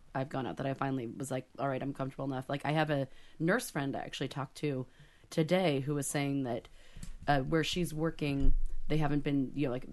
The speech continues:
they haven't seen any increase in cases because of the protests, and she's been monitoring it for the past, like, seven weeks.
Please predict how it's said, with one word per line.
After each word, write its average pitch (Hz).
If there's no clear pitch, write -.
they 151
haven't 151
seen 143
any 139
increase 143
in 156
cases 143
because 139
of 160
the 170
protests, 180
and 135
she's 147
been 147
monitoring 139
it 156
for -
the 127
past, 131
like, -
seven 135
weeks. -